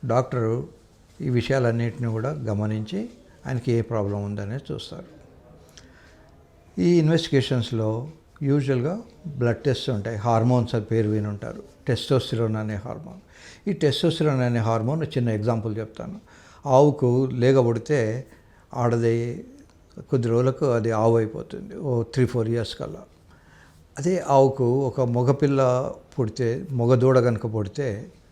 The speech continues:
అది ఫోర్ ఇయర్స్ తర్వాత కోడే అవుతుంది. కోడెకు ఎద్దుకు ఏమిటి తేడా? కోడె చాలా బాయిస్ట్రస్‌గా ఉంటుంది, చెప్తే వినిపించుకోదు, మనం మోర్దోప్ అంటాం.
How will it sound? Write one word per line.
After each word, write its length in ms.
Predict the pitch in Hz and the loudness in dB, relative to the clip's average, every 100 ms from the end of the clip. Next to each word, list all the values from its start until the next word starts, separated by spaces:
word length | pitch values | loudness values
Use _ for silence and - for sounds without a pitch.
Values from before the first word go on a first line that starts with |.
| - - - - | -20 -20 -20 -12
అది 340 | 147 127 117 | -2 0 0
ఫోర్ 280 | 123 - 131 | 0 2 4
ఇయర్స్ 260 | 123 131 - | 4 0 0
తర్వాత 580 | 117 107 151 165 135 143 - _ _ _ _ _ - | -2 -2 -4 -8 -10 -12 -18 _ _ _ _ _ 0
కోడే 340 | 127 135 139 | 4 6 6
అవుతుంది. 440 | 110 - - - - - - - - - - - - | 4 -2 -14 -16 -20 -20 -20 -20 -20 -20 -20 -18 -2
కోడెకు 420 | 175 190 185 175 | 2 2 6 6
ఎద్దుకు 380 | 135 127 131 147 | 6 6 4 4
ఏమిటి 400 | 120 131 120 120 | 6 4 4 0
తేడా? 380 | 113 110 - - - - _ _ - - - - - - - - | -4 -6 -8 -14 -20 -20 _ _ -20 -20 -20 -20 -20 -20 -20 -12
కోడె 580 | - 139 156 127 127 143 - - _ _ _ _ - _ _ - | 0 4 6 6 4 -2 -10 -20 _ _ _ _ -20 _ _ -8
చాలా 180 | 101 107 | -4 0
బాయిస్ట్రస్‌గా 760 | 123 107 110 120 - 123 113 117 | 0 2 2 0 0 -2 0 -2
ఉంటుంది, 480 | 110 98 - - - - - - | -2 -6 -12 -14 -18 -20 -12 -6
చెప్తే 280 | 104 - 123 | -4 0 0
వినిపించుకోదు, 840 | 107 107 120 117 - 104 - - - - - - - - - - | 0 -2 -4 -6 -8 -10 -10 -16 -20 -20 -20 -20 -20 -20 -20 -10
మనం 280 | 110 104 104 | -6 -2 0
మోర్దోప్ 440 | 113 120 117 123 113 | 2 4 4 4 2
అంటాం. 340 | 98 107 | -4 -8